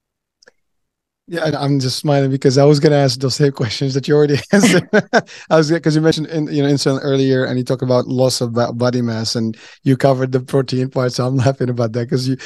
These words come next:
you're ahead of me. But I love it 'cause you've covered it all. And, and, and one thing that I'm listening to you, and you, you almost kinda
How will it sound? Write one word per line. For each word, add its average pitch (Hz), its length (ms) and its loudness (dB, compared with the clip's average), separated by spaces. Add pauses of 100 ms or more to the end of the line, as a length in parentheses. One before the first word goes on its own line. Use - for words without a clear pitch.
(100)
you're 165 180 6
ahead 160 240 6
of 147 80 0
me. 135 200 -2 (200)
But 165 80 4
I 170 40 4
love 165 260 2
it 127 120 -6
'cause 135 140 -4
you've 143 200 -4
covered 147 340 0
it 120 60 -2
all. 127 260 0
And, 123 260 -6 (340)
and, 151 260 2
and 151 280 0
one 208 240 2
thing 143 260 0
that 127 220 -2 (320)
I'm 139 160 -2
listening 156 340 0
to 131 120 -4
you, 107 340 -2 (400)
and 135 220 -4
you, 147 220 2 (120)
you 151 80 0
almost 196 360 2
kinda 151 340 -4